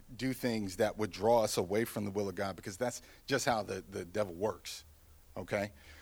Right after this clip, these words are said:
So we have to constantly be on guard against these things, because guess what?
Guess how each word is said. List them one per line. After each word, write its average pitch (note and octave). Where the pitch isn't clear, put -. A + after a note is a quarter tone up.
So B2+
we A#3
have A#3
to -
constantly F3+
be D#3
on C3+
guard D3+
against A#2
these A#2
things, A#2
because A#2+
guess E3
what? G3